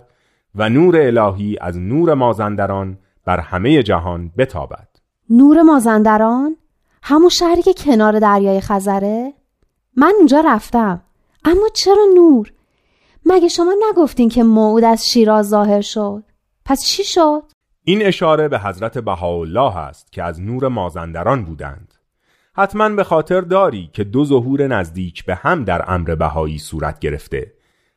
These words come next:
Speaker 1: حضرت باب در شیراز و حضرت بهاءالله که خانوادهشان از اهالی نور مازندران بودند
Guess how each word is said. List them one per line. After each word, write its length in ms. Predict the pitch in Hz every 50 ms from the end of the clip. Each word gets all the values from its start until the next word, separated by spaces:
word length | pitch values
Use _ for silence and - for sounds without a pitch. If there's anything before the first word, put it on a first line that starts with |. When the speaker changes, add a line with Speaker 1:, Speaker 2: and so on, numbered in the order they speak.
| -
Speaker 1:
حضرت 340 | - 92 85 90 104 104 -
باب 420 | 101 90 98 104 101 92 90 - -
در 160 | 95 92 85
شیراز 680 | - - - 87 85 98 123 139 147 147 151 151 _ _ _ _ _ _ _ _ -
و 100 | 127 127
حضرت 380 | 147 143 135 147 185 196 220
بهاءالله 720 | 196 196 175 165 170 156 156 147 139 143 139 135 135 135 127
که 100 | - 135
خانوادهشان 1040 | - - 117 101 98 95 98 92 90 90 90 90 120 160 156 143 - 135 127 131 127 -
از 200 | - 92 85 85
اهالی 540 | 73 90 87 87 87 85 90 98 104 95
نور 260 | 95 95 95 92 90 82
مازندران 720 | 82 78 78 76 - 76 76 73 73 76 120 135 160 156
بودند 500 | 147 143 139 135 131 131 127 127 127 -